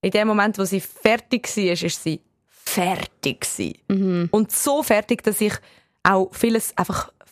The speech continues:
Speaker 1: vergessen habe.
Speaker 2: Ja, ja, das
Speaker 1: Und
Speaker 2: ist
Speaker 1: zwar,
Speaker 2: bei mir
Speaker 1: also
Speaker 2: auch so.
Speaker 1: gelöscht. Das ist bei mir,
Speaker 2: Mhm.
Speaker 1: das ist, nein, es ist bei mir im Fall ganz, ganz krass. Ich habe keine positive, keine negative Erinnerungen. Ich, es wird, es ist mir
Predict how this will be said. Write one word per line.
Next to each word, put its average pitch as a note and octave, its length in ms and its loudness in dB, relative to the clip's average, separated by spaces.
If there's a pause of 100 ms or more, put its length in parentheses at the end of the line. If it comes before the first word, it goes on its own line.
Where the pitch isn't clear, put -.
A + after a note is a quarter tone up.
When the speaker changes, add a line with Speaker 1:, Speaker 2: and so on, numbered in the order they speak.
(100)
Speaker 1:
vergessen D#3 540 -4
habe. C#3+ 160 -8 (100)
Speaker 2:
Ja, A3 160 2
ja, - 80 2
das G3 80 4
Speaker 1:
Und A3+ 60 4
Speaker 2:
ist F#3+ 80 0
Speaker 1:
zwar, A3 80 4
Speaker 2:
bei F#3+ 60 4
mir F3+ 60 4
Speaker 1:
also F3+ 140 4
Speaker 2:
auch F3+ 60 2
so. A3+ 220 4
Speaker 1:
gelöscht. G#3+ 300 2
Das A#3+ 100 2
ist - 60 -14
bei B3 100 2
mir, F#3+ 180 4
Speaker 2:
Mhm. E3+ 280 0 (180)
Speaker 1:
das A#3+ 140 0
ist, D4+ 160 -2 (160)
nein, C4 180 4
es A#3+ 80 -4
ist A#3+ 80 -6
bei C4+ 100 2
mir C4+ 160 2
im C4 80 2
Fall A3 280 2
ganz, B3+ 300 2
ganz A#3 260 0
krass. - 320 0
Ich - 120 0
habe F#3 180 2 (680)
keine G3 300 2
positive, D4 880 0
keine E3+ 360 0
negative C#4 1120 0 (200)
Erinnerungen. C4 840 0 (160)
Ich, A#3 180 -2 (520)
es A3 140 -2
wird, A#3 200 -2 (100)
es G#3+ 100 0
ist A3+ 140 0
mir A#3 160 0